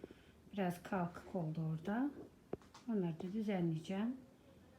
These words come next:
Şöyle burası da padişah köşesi. <laughs>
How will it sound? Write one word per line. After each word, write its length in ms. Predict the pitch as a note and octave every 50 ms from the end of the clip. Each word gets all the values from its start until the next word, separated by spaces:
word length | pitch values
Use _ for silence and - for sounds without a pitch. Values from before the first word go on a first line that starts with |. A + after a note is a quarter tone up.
| - -
Şöyle 360 | - - G#3+ F#3 E3+ F3+ G3+ G3+
burası 380 | G3 E3+ F3+ F3 - - G3 E3+
da 300 | F3+ G3+ G#3+ A#3 C4+ C4+ - -
padişah 560 | - - F3 E3 D#3 - - - G#3+ G3+ G#3 -
köşesi. 420 | - D#3+ - - F3+ - - - - - - - - - - - - - - -
<laughs> 120 | D4+ D4+